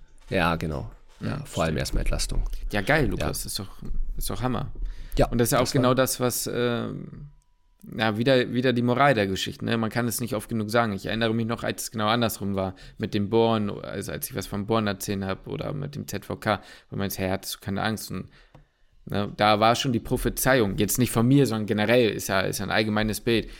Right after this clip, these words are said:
Speaker 1: Du wirst es irgendwann auch machen, keine Angst haben, so, ne?
Speaker 2: Ja, das
Speaker 1: Wobei
Speaker 2: stimmt.
Speaker 1: ich ganz ehrlich, muss ich ganz ehrlich zugeben, da kann ich jetzt noch nicht so viel zu erzählen, aber f-,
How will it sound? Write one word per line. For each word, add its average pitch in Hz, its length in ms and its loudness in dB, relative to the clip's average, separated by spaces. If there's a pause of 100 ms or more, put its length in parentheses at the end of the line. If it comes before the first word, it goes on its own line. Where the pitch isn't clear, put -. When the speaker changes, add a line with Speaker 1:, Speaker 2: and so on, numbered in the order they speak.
(280)
Speaker 1:
Du 98 80 -6
wirst 101 160 -2
es 107 100 -4
irgendwann 104 240 0
auch 120 120 4
machen, 98 260 -2
keine 90 260 -10
Angst - 180 -10
haben, 92 280 -10
so, - 120 -18
ne? 101 200 -8 (320)
Speaker 2:
Ja, 117 200 2 (360)
das 123 100 2
Speaker 1:
Wobei 123 140 6
Speaker 2:
stimmt. 123 100 2
Speaker 1:
ich - 60 -8
ganz 127 240 0
ehrlich, 135 360 2
muss 127 200 0
ich 117 60 -6
ganz 123 140 -2
ehrlich 117 340 -2
zugeben, 139 580 2
da 110 100 -6
kann 113 180 -8
ich 113 60 -8
jetzt 120 140 -8
noch 123 80 -4
nicht 120 180 -8
so 120 80 -8
viel 127 180 -4
zu 131 140 -6
erzählen, 127 460 0
aber 113 180 -4
f-, 107 160 -12